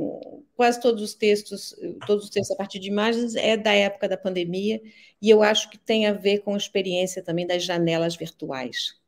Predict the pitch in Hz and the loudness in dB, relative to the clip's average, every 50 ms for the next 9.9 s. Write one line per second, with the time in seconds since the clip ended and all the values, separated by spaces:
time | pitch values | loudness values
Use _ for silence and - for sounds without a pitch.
0 | _ _ _ - - - - _ _ _ _ _ _ _ _ _ _ _ _ _ | _ _ _ -20 -20 -20 -20 _ _ _ _ _ _ _ _ _ _ _ _ _
1 | - 165 160 156 156 151 151 - - - - - - - - - 175 - 208 196 | -8 -6 -4 -4 -2 -4 -4 -6 -8 -8 -8 -8 -8 -6 -4 -4 0 4 6 6
2 | 196 196 - - 208 196 - - - - 190 202 214 214 214 - 254 - - - | 6 4 0 -4 -4 -4 -4 -4 0 6 8 10 10 8 8 2 -2 -4 -4 -8
3 | - _ _ _ _ _ _ _ _ _ _ - - 180 190 180 - - - _ | -16 _ _ _ _ _ _ _ _ _ _ -2 0 2 2 2 0 -2 -8 _
4 | _ _ _ - 196 190 - 208 196 - - 285 285 285 277 285 269 240 233 220 | _ _ _ 2 2 4 6 4 4 6 6 8 8 8 6 6 4 6 6 6
5 | 208 202 208 226 262 262 247 220 214 - - 190 - - 202 190 185 185 190 196 | 6 6 6 4 6 6 6 4 4 2 -2 -2 -2 0 -2 -2 -2 -2 -2 -4
6 | 185 180 170 - 196 185 - - - - 185 190 214 233 226 214 190 175 175 170 | -6 -6 -6 -8 -6 -4 -2 -4 -2 -2 0 0 2 2 2 0 0 -2 -4 -6
7 | 165 180 175 180 175 175 170 170 - 170 196 202 196 196 190 - 208 190 190 185 | -6 -6 -4 -4 -4 -6 -8 -10 -6 -2 -2 0 0 -2 -2 -2 -2 -2 0 0
8 | 185 185 185 180 175 180 175 180 190 208 208 185 180 190 202 214 208 185 185 190 | 0 0 0 0 -2 -2 -2 0 0 2 2 2 2 2 2 2 2 2 2 2
9 | 208 220 - 202 196 - - 175 175 208 208 196 196 220 233 240 247 | 2 0 -4 -6 -8 -8 -6 -4 -2 -2 -2 0 -2 -2 -2 -4 -6